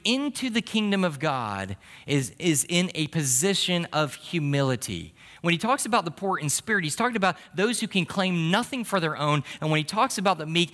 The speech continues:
he's talking about those who seek nothing for their own. He says, "You want to enter into the kingdom of God, the only way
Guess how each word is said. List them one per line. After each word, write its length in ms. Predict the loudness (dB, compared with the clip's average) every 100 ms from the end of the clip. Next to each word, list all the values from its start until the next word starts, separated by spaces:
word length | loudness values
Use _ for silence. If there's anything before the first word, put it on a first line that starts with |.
| -4
he's 160 | -4 0
talking 280 | 0 2
about 220 | 2 2 0
those 220 | -6 0
who 140 | 0 0 0
seek 580 | 4 4 4 2 0 -4 -10
nothing 460 | 0 0 2 -2 -4
for 340 | -4 0 2
their 300 | 2 0 -2
own. 220 | -2 0 0
He 80 |
says, 240 | -2 -4 -2
"You 100 | 0
want 140 | 2
to 60 | 2
enter 280 | 0 0 -2
into 140 | 0
the 80 | 0
kingdom 260 | 0 0
of 140 | 0 2
God, 180 | 2 2 -6 -8
the 80 | -6
only 320 | -2 -2 -2
way 340 | 0 2 0